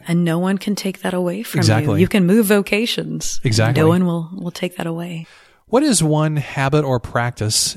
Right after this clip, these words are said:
Speaker 2: in your life that you feel like has really helped to contribute to your success over the years?
Speaker 1: Persistence. Um, wanting to give up and, um, but being too angry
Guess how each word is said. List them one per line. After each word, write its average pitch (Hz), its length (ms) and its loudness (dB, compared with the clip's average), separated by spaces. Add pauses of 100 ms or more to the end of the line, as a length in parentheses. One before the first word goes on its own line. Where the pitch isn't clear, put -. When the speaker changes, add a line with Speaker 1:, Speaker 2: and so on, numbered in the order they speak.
Speaker 2:
in 147 120 2
your 143 140 6
life 123 280 2
that 123 80 -2
you 135 140 0
feel 165 180 0
like 135 180 0
has 120 220 0
really 123 540 2
helped - 280 -4
to - 60 -4
contribute 131 460 0
to - 100 -4
your 123 100 4
success - 460 0
over 98 140 -2
the 92 100 -2
years? - 320 -6 (140)
Speaker 1:
Persistence. - 800 -6 (680)
Um, 147 460 -2
wanting 170 520 4
to - 120 -2
give 160 220 0
up - 360 -4 (220)
and, 147 540 -6 (160)
um, - 320 -10 (420)
but 147 300 2
being 165 260 4
too 160 400 2
angry 156 640 -2